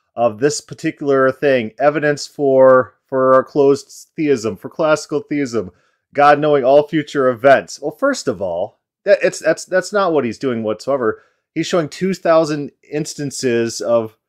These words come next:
God not even predicting something accurately about the future, just God saying something is gonna happen in the future. I'm sure if you videotaped my life through, throughout my entire existence, you can find two thousand instances of me saying something about the future.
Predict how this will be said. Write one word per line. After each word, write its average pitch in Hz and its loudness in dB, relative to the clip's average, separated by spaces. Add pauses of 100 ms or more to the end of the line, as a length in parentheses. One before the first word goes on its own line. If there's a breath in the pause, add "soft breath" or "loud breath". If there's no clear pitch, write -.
(440)
God 143 6
not 196 6
even 180 2
predicting 156 -4
something 139 -8
accurately 120 -2
about 98 -4
the 90 -20
future, 104 -8
just 120 -10
God 147 4
saying 156 -6
something 117 -8 (240)
is 117 -12
gonna 127 -2
happen 127 -2
in 101 -8
the 87 -12
future. - -10 (400)
I'm 143 -6
sure 196 2
if 190 -2
you 147 0
videotaped 139 0
my 120 2
life 143 4 (100)
through, 127 -2
throughout 139 0
my 127 0
entire 131 4
existence, 131 -8 (340)
you 139 -6
can 156 -8
find 151 0
two 185 -8
thousand 160 2
instances 120 -6 (100)
of 101 -14
me 147 -2
saying 110 -4
something 98 -10
about 87 -14
the 87 -20
future. - -20